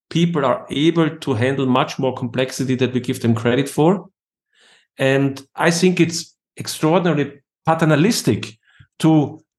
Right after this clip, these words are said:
approach the public in a way like, "Well, you're too stupid. I just give you the, you know, the very, m-, my opinion, and that's how we do it." I mean, a democra-, a democracy, I think, is dependent on, on discussion,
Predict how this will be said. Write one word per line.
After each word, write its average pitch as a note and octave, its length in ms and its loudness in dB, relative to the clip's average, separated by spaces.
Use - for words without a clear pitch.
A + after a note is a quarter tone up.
approach D#3+ 680 -2
the C#3+ 80 -4
public E3 560 0
in D3 140 2
a C#3 40 4
way C3+ 180 2
like, B2+ 320 -2
"Well, C3+ 200 -6
you're C#3 140 -4
too C#3 120 -8
stupid. E3 440 -2
I C#3+ 60 0
just C3+ 240 -8
give D#3 140 -6
you D3 80 -2
the, B2 400 -2
you C#3+ 160 0
know, C#3+ 160 4
the A#2 300 0
very, C#3 420 2
m-, C#3+ 500 -6
my C#3+ 300 -2
opinion, F3 480 2
and C#3+ 160 -4
that's D#3 180 -4
how D3 140 -4
we C#3 120 -6
do C#3+ 180 -2
it." A#3+ 160 -4
I F3 60 -4
mean, G3 280 2
a E3 80 0
democra-, E3 720 0
a - 20 -8
democracy, E3+ 580 -2
I B2+ 60 2
think, B2+ 320 -2
is A#2+ 160 -4
dependent G3 600 0
on, C3 420 0
on C#3 140 -2
discussion, D#3+ 640 -2